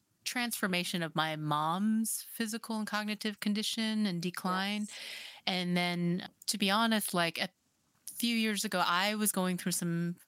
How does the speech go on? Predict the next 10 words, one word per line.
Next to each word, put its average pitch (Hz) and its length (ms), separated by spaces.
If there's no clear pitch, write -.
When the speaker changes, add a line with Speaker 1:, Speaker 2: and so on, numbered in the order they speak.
Speaker 1:
physical 170 1120
stuff - 400
too. 262 380
Like, 175 300
it 208 60
was 180 160
due 190 180
to 180 140
chronic 170 460
stress - 680